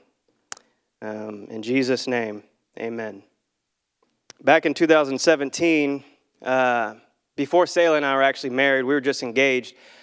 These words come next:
I talked a lot about a waffle maker. Um, I talked a lot about my love for waffles, and, and I had mentioned it so much that she,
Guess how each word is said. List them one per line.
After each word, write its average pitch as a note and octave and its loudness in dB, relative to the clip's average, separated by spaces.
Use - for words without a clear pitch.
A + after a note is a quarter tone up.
I D3 2
talked F#3+ 2
a E3+ 0
lot E3+ 4
about D3 2
a C3+ -2
waffle D3 2
maker. A#2 -10
Um, A#2+ -2
I - -4
talked E3 4
a D#3 -2
lot D#3 4
about D3+ 0
my C#3+ 0
love D3 2
for C#3+ -4
waffles, C#3 0
and, A#2+ -8
and C3+ -2
I C#3 -4
had D3+ 4
mentioned G3 0
it D3+ 0
so E3+ 2
much G3 0
that D3+ 0
she, E3+ -2